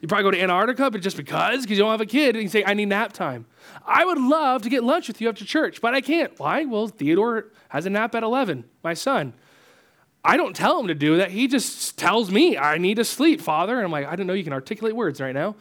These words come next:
You're one." But the point is, is that kids are inconvenient. I still love them.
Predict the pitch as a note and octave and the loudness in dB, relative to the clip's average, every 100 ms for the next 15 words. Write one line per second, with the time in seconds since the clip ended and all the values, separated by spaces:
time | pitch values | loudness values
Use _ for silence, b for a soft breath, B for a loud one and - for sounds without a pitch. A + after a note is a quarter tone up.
0 | b - F3+ A3+ E3 A#2+ - B B B | b -2 0 0 -2 -4 -14 B B B
1 | B B - - - - - - _ A3 | B B -20 -20 -20 -20 -20 -20 _ 0
2 | A3 G#3 D4 D#4 A3 F#3 F3+ E3+ G#3 E3+ | 2 2 2 4 4 4 0 -2 -2 -2
3 | - B3+ B3+ B3 A3+ G#3 F#3 F#3 F#3 E3 | 2 2 4 2 0 0 -2 -2 -2 -4
4 | D#3 F3+ D3 C#3+ B2+ A2+ | -6 -4 -2 -2 -4 -12